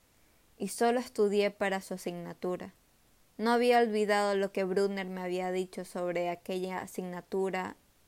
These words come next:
Era para mí una cuestión de vida o muerte. No sabía muy bien por qué, pero el caso es que empecé a creerlo. La tarde antes de mi examen final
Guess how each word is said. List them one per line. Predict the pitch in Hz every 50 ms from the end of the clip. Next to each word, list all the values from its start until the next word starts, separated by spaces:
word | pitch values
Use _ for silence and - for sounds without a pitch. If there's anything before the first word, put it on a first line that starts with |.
| _ _ _ _ _ _ _
Era | - 214 220 220
para | 220 - 214 196 190 180
mí | 180 185 190 196 196 196
una | 202 196 190 196 190
cuestión | - - 185 180 - - 196 190 185
de | 185 180
vida | 180 185 180 180
o | 180
muerte. | 180 185 190 190 - - - - - _ _ _ _ _ _ _ _ _ - - _ _ _ _ _ _ _ _
No | 220 262 311
sabía | - 370 339 339 349 339
muy | 330 320 311 302
bien | 294 285 277 277
por | - - -
qué, | - - 214 196 - - _ _ _ _ _ _ _ _ _ _ _ _ _ _
pero | - 190 190 196
el | 196 190
caso | - - 220 233 233 - - 247 240 233 -
es | - 220 208 -
que | - 220
empecé | 214 208 - 196 202 - 226
a | 220
creerlo. | 214 - 214 214 214 208 196 - 185 180 202 - _ _ _ _ _ _ _ _ _ _ _ _ _ _ _ _ _ _ _ _ - _ _ _ _ _ _ -
La | 214 226 233 240
tarde | 233 - 285 302 294 285 269 254
antes | 254 254 254 269 269
de | 269 220
mi | 214 208
examen | 196 - - - 220 214 214 220 220
final | - 214 208 214 220 214 214 214 214